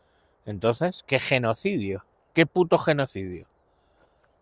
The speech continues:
Que me lanzan un ataque terrorista desde una zona como es Gaza y yo respondo, ¿eso es genocidio? <coughs> Perdón, ¿eh? Que la,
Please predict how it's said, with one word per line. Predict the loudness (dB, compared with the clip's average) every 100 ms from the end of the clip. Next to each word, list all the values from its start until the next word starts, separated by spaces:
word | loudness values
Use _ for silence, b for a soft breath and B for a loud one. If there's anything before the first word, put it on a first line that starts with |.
| _ _ _ _ _ _ _ _ _ _ 2
Que | 2
me | 6
lanzan | 8 8 8 6
un | 8 8
ataque | 8 10 8 6 2
terrorista | 6 6 8 8 6 6 6 8
desde | 8 6 6 4 4 4
una | 4 6 8 6 4
zona | 0 8 8 8 4 2 -6 _ _ 0
como | 2 6
es | 6 8
Gaza | 8 8 8 4 4 -4 _ _ _ _ _ _ -2
y | 4
yo | 10 12
respondo, | 12 6 4 6 6
¿eso | 6 2
es |
genocidio? | 0 -2 0 -2 0 -2 -4 _ _ _ _ _ _ _ _ _ _ _ _ _ _ _ _ _ _ _ _ _ 10
<coughs> | 12 12 8 4 0 _ 0
Perdón, | 4 6 6 4
¿eh? | -6 _ 2
Que | 10
la, | 10